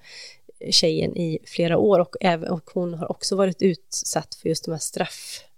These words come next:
straffen med skendränkningar och så vidare. Och, eh,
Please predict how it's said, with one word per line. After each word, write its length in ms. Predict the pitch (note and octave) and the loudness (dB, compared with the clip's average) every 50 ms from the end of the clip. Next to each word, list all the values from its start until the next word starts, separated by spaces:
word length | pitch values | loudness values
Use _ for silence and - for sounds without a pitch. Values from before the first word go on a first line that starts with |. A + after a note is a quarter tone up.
| _ _ | _ _
straffen 640 | - - - F3+ E3+ - - - - F3 F3 F3+ E3+ - - - - - - - _ _ | -12 -2 -2 -2 -2 -2 -6 -2 0 0 0 0 -2 -8 -14 -18 -20 -20 -20 -20 _ _
med 220 | - F#3 E3+ D#3+ | -2 -2 -2 -2
skendränkningar 1160 | - - F#3+ F3 E3 E3 D#3+ E3 E3+ E3 - - - F3 E3 E3 E3 D#3+ D#3+ E3 E3 E3 - | 2 2 4 4 4 4 2 2 0 0 -4 -6 -6 -6 -4 -2 -2 0 0 0 -2 -2 -2
och 80 | F3 D#3+ | 0 0
så 140 | - F3+ | 0 2
vidare. 400 | F3 E3+ D#3+ D#3+ D3+ - - - - | 2 0 2 2 2 2 2 0 0
Och, 440 | - F#3 E3+ - - - - - F3+ | -4 -6 -8 -8 -12 -20 -8 0 2
eh, 180 | E3 D#3 D3+ | 2 2 2